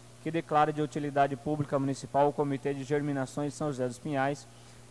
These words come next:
é número dois mil oitocentos e oitenta e um, que revoga a lei número mil quatrocentos e oitenta e um, de três de março de dois mil e dez, devidamente sancionadas.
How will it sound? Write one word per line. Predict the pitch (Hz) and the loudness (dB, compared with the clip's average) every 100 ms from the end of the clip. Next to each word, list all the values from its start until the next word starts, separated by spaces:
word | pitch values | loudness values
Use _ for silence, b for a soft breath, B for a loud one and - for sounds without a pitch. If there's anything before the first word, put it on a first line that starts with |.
| - - - - - - - - - | -20 -20 -20 -20 -20 -20 -20 -20 -12
é | 127 | -4
número | 139 151 156 | 0 0 0
dois | 156 156 139 | 0 0 0
mil | 165 | -2
oitocentos | 156 160 | 0 -2
e | |
oitenta | 156 160 147 | -2 -2 -4
e | 147 | -2
um, | 151 | -2
que | 160 | 0
revoga | 151 135 151 147 | 0 4 4 4
a | |
lei | 135 147 | 2 0
número | 151 147 139 | 0 0 0
mil | 151 156 | 0 0
quatrocentos | 151 156 147 | 0 0 -2
e | |
oitenta | 143 147 143 | 0 -2 -4
e | 143 | -2
um, | 143 | -2
de | 139 | -4
três | - 160 151 | -4 -4 -2
de | |
março | 139 135 143 139 | 0 4 4 2
de | 131 | -2
dois | 127 | -2
mil | 131 156 | -2 -2
e | |
dez, | 139 139 143 | 2 2 2
devidamente | 139 143 139 139 135 | -2 -2 -2 -2 -4
sancionadas. | 143 - 143 123 107 95 - | -6 -4 -4 -2 -4 -8 -16